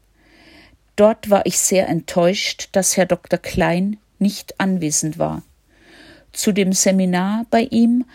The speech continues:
hatte ich mich entschieden, als ich ihn ein paar Monate zuvor in Grafenau kennengelernt hatte.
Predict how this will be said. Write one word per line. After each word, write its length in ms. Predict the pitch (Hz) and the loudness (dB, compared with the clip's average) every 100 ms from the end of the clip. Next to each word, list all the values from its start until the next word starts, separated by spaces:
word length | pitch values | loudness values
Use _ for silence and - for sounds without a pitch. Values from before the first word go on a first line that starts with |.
| - - - | -20 -20 -4
hatte 300 | 208 208 254 | -4 0 -2
ich 260 | 226 - | -2 0
mich 200 | 208 208 | 0 0
entschieden, 720 | - 160 - 196 202 233 254 269 _ - - - | 0 -2 -2 -2 -2 0 0 -2 _ -20 -20 -6
als 280 | - 220 - | 2 2 2
ich 160 | 240 - | -2 0
ihn 200 | 233 233 | 2 2
ein 180 | - 202 | 0 -2
paar 280 | 196 190 196 | -2 -4 0
Monate 640 | 208 185 190 196 190 190 | 2 4 4 0 -2 -6
zuvor 640 | - - 175 - 175 185 226 - | -4 -4 -4 0 2 2 0 -2
in 220 | 202 185 | -2 -2
Grafenau 840 | 175 170 170 - 180 160 165 185 - _ _ | -2 -2 -2 0 -2 0 0 0 -2 _ _
kennengelernt 800 | - 220 214 165 160 160 160 - | -2 2 2 2 0 -2 -4 -4
hatte. 440 | 165 - - 170 | -8 -6 -4 -4